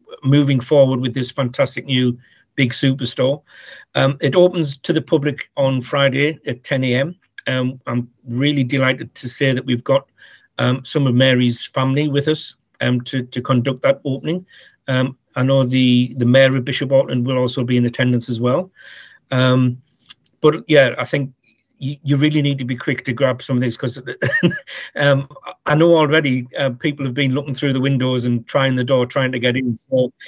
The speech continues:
so, um, uh, yeah, we're expecting, um, we're expecting a positive day on Friday. But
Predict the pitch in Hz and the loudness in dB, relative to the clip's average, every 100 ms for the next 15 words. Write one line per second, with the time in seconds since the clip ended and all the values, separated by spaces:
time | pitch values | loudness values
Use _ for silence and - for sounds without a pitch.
0 | - - - - 139 135 139 - 131 135 | -20 -20 -10 2 4 4 0 -2 -2 -2
1 | 135 143 135 127 143 139 - 160 - 139 | -2 2 2 2 -2 -4 -4 -6 -6 -10
2 | 131 131 135 127 123 123 _ _ _ _ | -12 -8 -6 -4 -6 -8 _ _ _ _
3 | 143 127 123 127 - - 123 - 123 123 | -14 -8 -6 -6 -4 -6 -6 -4 -2 -4
4 | 117 123 120 117 123 117 113 110 120 | -6 -2 -2 -2 -2 -2 -2 -8 -10